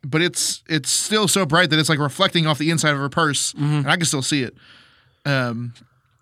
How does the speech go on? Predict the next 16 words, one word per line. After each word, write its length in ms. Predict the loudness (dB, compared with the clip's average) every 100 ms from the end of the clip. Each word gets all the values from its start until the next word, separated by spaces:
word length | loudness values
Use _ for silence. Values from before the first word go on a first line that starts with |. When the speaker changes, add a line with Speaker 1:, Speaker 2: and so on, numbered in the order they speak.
| -4
Speaker 1:
so 100 | 2
that 220 | 4 4
plus 200 | 2 2
the 60 | 4
music. 360 | 4 2 0 -4 -20 -20 _
But 160 | 2
here, 180 | 4 4 2
here, 160 | 0 2
but 260 | 0 2
by 200 | 4 4
the 60 | 4
time 480 | 4 2 2 2 4
the 100 | 6
movie 320 | 4 4 4
is 100 | 4
starting, 560 | 2 2 2 4 2 0